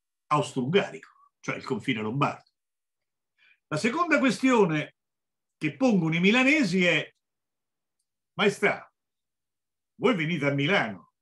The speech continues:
e sarete ben accolto, ma prima ci dovete dare una dimostrazione pratica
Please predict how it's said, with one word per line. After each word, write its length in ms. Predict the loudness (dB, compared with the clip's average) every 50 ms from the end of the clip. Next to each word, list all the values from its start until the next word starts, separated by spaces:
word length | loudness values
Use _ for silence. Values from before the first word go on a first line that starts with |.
| _ _ _
e 100 | _ -12
sarete 420 | -8 -6 0 0 2 2 2 0 -2
ben 180 | 0 -2 -2
accolto, 720 | -2 -4 -6 -6 -6 -6 -6 -8 -12 _ -20 _ _ _ _ _ _ _ -20 -20 _ _
ma 320 | 0 4 6 6 6 6 6
prima 680 | 8 6 6 8 6 4 4 4 4 4 2 0 -6 -12 _ _ _ _ _ _ _ _ _ _ _ _ _ _ _ _ _ _ _ _ _ _ _ _ _ _ _
ci 200 | _ -14 -12 -8
dovete 400 | -4 -4 -2 -2 -2 -2 -2 -2
dare 320 | 0 0 2 2 2 0 0
una 200 | -2 -2 -4 -4
dimostrazione 1200 | -2 -2 -2 -4 -6 -6 -6 -6 -6 -6 -6 -4 -2 -2 0 0 0 2 2 2 0 -2 -4 _ _ _ _ _ _ _ _ _ _ _ _ _ _ _ _ _
pratica 760 | -4 0 0 2 0 0 -2 -8 -12 -12 -14 -18 -18 -20 _